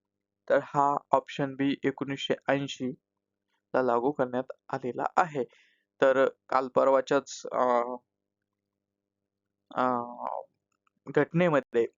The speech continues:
लडाखमध्ये सोनम वांगचुक या सामाजिक कार्यकर्त्यांना, अ, या कायद्याअंतर्गत अटक करण्यात आलेली आहे. बघा, हा चर्चेतील मुद्दा आहे. राष्ट्रीय सुरक्षा कायदा, नॅशनल सिक्युरिटी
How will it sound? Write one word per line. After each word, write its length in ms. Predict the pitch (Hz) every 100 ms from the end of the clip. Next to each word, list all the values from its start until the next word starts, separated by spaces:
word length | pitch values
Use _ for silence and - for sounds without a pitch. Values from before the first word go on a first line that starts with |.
| _
लडाखमध्ये 720 | 131 127 127 131 - 131 135 202 _ _ _ _
सोनम 480 | - 151 147 170 165
वांगचुक 520 | 139 139 - 139 -
या 160 | 123 131
सामाजिक 480 | 135 123 127 131
कार्यकर्त्यांना, 720 | 123 123 123 123 - 120 123 135 202 _ _ _ _ _ _ _ -
अ, 320 | 131 120 120
या 160 | 123
कायद्याअंतर्गत 840 | 127 127 120 123 120 - 123 143 -
अटक 320 | 127 127 127
करण्यात 340 | 120 120 120
आलेली 360 | - 123 120 120
आहे. 240 | 131 - - _ _ _ _ _ - -
बघा, 220 | 131 139
हा 180 | 147 131
चर्चेतील 600 | 123 135 127 - 139 147
मुद्दा 300 | 143 131 135
आहे. 140 | 139 - _ _ _ -
राष्ट्रीय 380 | 131 - 151 143
सुरक्षा 480 | - 135 135 147
कायदा, 380 | 131 127 127 131 143 _ _ _
नॅशनल 360 | 131 131 - 143
सिक्युरिटी 540 | 135 135 - 131 127